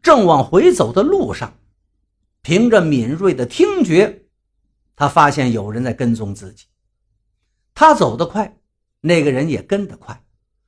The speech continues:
他放慢脚步，那个人的脚步也放慢。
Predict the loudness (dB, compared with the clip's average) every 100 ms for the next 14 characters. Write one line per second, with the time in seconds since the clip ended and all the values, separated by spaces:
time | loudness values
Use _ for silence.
0 | _ -4 2 2 4 4 2 2 -4 -6
1 | -4 -6 -6 _ _ _ _ 2 2 2
2 | -2 -4 -8 -8 -12 -12 -14 -20 -20 -18
3 | -8 -6 -6 -6 -8 _